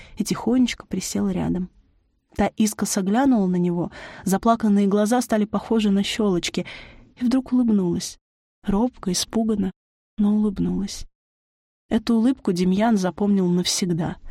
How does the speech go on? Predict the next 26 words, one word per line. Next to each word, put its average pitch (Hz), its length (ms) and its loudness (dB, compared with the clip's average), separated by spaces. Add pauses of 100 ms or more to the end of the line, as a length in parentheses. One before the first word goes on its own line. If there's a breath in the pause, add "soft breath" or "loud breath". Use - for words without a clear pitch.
(320 soft breath)
С - 120 -2
неё-то 196 580 2
всё - 280 0
и - 20 2
началось. 170 640 -2 (880)
Они 240 200 6
долго 294 260 4
шептались, 247 760 2
так - 220 -4
и 220 40 2
уснули 247 400 4
в - 120 -8
повалку 226 540 2
на 202 160 4
узкой 214 300 0
кроватке, 208 720 -2 (280 loud breath)
а 196 80 0
тусклые 285 380 2
лучи 254 320 4
зимнего 262 380 4
солнца 285 480 2
застали 247 560 2
их 240 180 0
уже 220 180 2
совсем 240 460 0
иными, 202 540 4